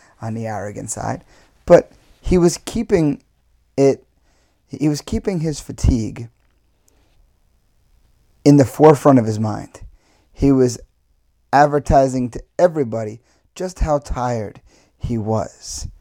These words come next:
So the thing is, when you think about martial arts, that would be, like, the exact <laughs> worst thing to do.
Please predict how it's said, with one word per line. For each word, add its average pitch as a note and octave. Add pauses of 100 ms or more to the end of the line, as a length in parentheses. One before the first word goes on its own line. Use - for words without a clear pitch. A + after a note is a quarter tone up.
(360)
So - (1040)
the D#3
thing A3
is, B2 (1000)
when D3+
you D3+
think A3
about C#3
martial A2
arts, - (1600)
that C3+
would F#3+
be, D#3
like, D3+
the B2
exact C3+
<laughs> -
worst C3
thing C#3
to C3+
do. C#3+